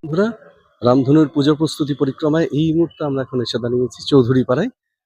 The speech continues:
চৌধুরীপাড়ায় আমরা দেখতে পাচ্ছি অনিন্দ্য সুন্দর এই, আহ, মন্দিরটি তৈরি হচ্ছে, ক্যালিফোর্নিয়ার লক্ষ্মী মন্দিরের আদলে এই মন্দিরটা তৈরি হয়েছে। আমরা দেখতে পাচ্ছি ভীষণ সুন্দর এই মন্দিরটি। আমরা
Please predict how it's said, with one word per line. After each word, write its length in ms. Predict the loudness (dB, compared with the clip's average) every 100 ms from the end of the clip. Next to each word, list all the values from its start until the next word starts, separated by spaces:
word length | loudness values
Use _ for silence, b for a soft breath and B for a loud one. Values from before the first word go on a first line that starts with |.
| _ _ -2
চৌধুরীপাড়ায় 680 | 0 2 -2 -2 -2 0
আমরা 180 | -2 -4
দেখতে 300 | -6 -8 -10
পাচ্ছি 220 | -10 -8
অনিন্দ্য 420 | -8 -6 -6 -6
সুন্দর 460 | -8 -8 -6 -4 -6 -8
এই, 320 | -12 -10 -12 -18 _ -18
আহ, 400 | -16 -14 -16 -16 _ _ _ _ -2
মন্দিরটি 360 | 0 -2 -4
তৈরি 260 | -4 -4 -4
হচ্ছে, 200 | -6 -8
ক্যালিফোর্নিয়ার 680 | -4 -4 -4 -4 -4 -4 -4
লক্ষ্মী 380 | -4 -6 -4 -2
মন্দিরের 380 | 0 0 0 -2
আদলে 320 | -2 -6 -6
এই 80 | -6
মন্দিরটা 360 | -8 -8 -10 -10
তৈরি 260 | -10 -12
হয়েছে। 320 | -12 -12 -10 -10 b b b b
আমরা 160 | -8 -6
দেখতে 260 | -8 -10
পাচ্ছি 200 | -12 -10
ভীষণ 500 | -12 -12 -12 -6 -6
সুন্দর 400 | -6 -8 -8 -6 -8 -8
এই 100 | -8
মন্দিরটি। 480 | -6 -6 -8 -10 -12 b b b _
আমরা 320 | -10 -6 -6